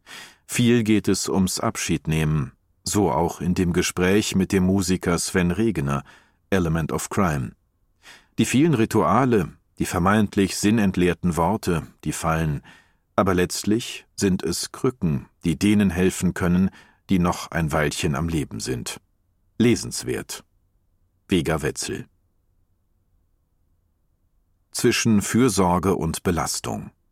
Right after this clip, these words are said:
Sie hören eine Rezension zu dem Buch von Gabriele von Arnim,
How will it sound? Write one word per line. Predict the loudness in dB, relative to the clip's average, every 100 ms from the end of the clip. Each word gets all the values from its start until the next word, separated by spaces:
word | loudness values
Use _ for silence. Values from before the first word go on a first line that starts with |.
| _ _ _ _ _ _ _ _ -2
Sie | 2
hören | 4 4 2
eine | 4 4 4
Rezension | 2 2 0 2 2 2 0
zu | 0
dem | 0 0 0
Buch | 0 -2
von | -2 -2 0
Gabriele | -2 -2 0 0 0 -2
von | -4 -4
Arnim, | -4 -2 -2 0 -2